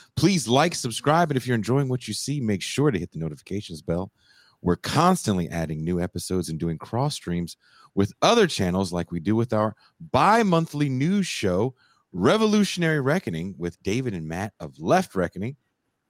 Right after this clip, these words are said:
We just did another one of those shows this past Thursday, and it was informative and fun. We discussed how the military is using its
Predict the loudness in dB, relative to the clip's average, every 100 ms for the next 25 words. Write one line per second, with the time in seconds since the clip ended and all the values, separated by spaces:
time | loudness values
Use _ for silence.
0 | _ 2 4 2 2 4 4 6 4 4
1 | 2 2 2 2 0 -4 -4 -2 -4 -4
2 | -8 -8 2 4 4 0 -2 -4 -6 -8
3 | -8 -6 -8 -10 -14 -14 -6 0 2 2
4 | 0 -2 -10 -10 _ -16 -14 -14 -14 -16
5 | -18 _ _ _ _ -2 0 0 0 0
6 | 0 -2 0 0 -2 -2 -2 -2 -4 -4
7 | -4 -4 -4 -6 -8